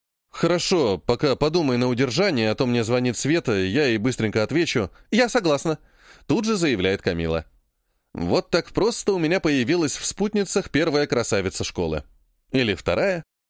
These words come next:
Пойми, разбери, кто из них со Светкой красивее, да мне и не важно так-то. Барбару и Артура я приглашаю подбросить на бал на своём Майбахе.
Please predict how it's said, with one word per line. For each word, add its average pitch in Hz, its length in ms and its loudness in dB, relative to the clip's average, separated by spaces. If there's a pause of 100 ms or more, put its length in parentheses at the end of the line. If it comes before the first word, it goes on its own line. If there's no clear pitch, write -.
(340)
Пойми, 240 380 2
разбери, 202 540 0
кто 170 220 0
из 143 160 2
них 151 160 0
со 135 120 2
Светкой 143 380 -2
красивее, 120 800 0
да 180 220 -2
мне 123 280 2
и - 20 0
не 98 160 0
важно 85 340 -2
так-то. - 360 -8 (840)
Барбару 202 600 0
и 180 40 2
Артура 208 580 0
я 190 200 0
приглашаю 175 540 0
подбросить 123 500 0
на 123 160 0
бал 104 220 0
на 135 80 -2
своём 101 320 0
Майбахе. 82 600 -4